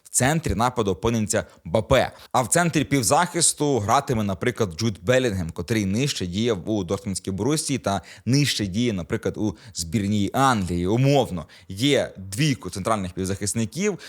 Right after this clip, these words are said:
Це може бути Камавінга та Вальверде, або ще хтось інший. Над ними Белінгем, на флангах Родріго та Віні, на, по центру Кіліан Мбаппе. На мій погляд, перехід на систему чотири три три з наявними кадрами, е, це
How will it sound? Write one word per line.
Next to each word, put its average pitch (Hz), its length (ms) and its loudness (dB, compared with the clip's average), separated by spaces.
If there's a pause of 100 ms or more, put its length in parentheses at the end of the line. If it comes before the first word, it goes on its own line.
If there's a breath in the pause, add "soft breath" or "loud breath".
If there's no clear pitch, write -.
Це - 180 2
може 110 260 0
бути 101 260 -4
Камавінга 123 580 0
та 101 200 2
Вальверде, 120 760 2
або 101 300 2
ще 131 220 0
хтось 135 280 -2
інший. 123 380 0 (180 loud breath)
Над 98 140 -2
ними 110 180 -2
Белінгем, 131 520 0
на 107 80 -2
флангах 107 380 -2
Родріго 95 360 -2
та - 140 -4
Віні, 139 220 -2
на, 104 240 0
по - 140 -8
центру 107 380 -2 (220 loud breath)
Кіліан 101 260 0
Мбаппе. 101 400 0 (280 loud breath)
На 104 140 -2
мій 147 140 2
погляд, 160 360 0
перехід 117 420 -2
на 104 540 0
систему 104 560 0
чотири 104 380 -2
три 101 200 -4
три 151 340 2 (220 loud breath)
з 101 160 0
наявними 110 840 0
кадрами, 151 560 0 (260 loud breath)
е, 95 100 2
це 127 200 2